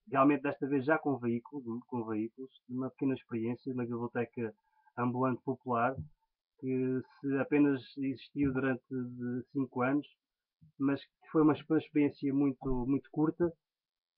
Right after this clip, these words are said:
e apenas, apenas em mil novecentos e cinquenta e três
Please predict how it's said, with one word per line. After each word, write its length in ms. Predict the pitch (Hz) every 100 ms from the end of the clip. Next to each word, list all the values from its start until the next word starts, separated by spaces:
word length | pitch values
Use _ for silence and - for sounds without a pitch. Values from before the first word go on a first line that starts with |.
| -
e 240 | 175 185
apenas, 400 | 202 214 233 226 - -
apenas 440 | 202 196 170 151 139
em 80 | 160
mil 160 | 180
novecentos 500 | 180 175 - 180 175
e 300 | 170 175 170 -
cinquenta 440 | 170 165 175 160 165
e 60 |
três 340 | - 143 110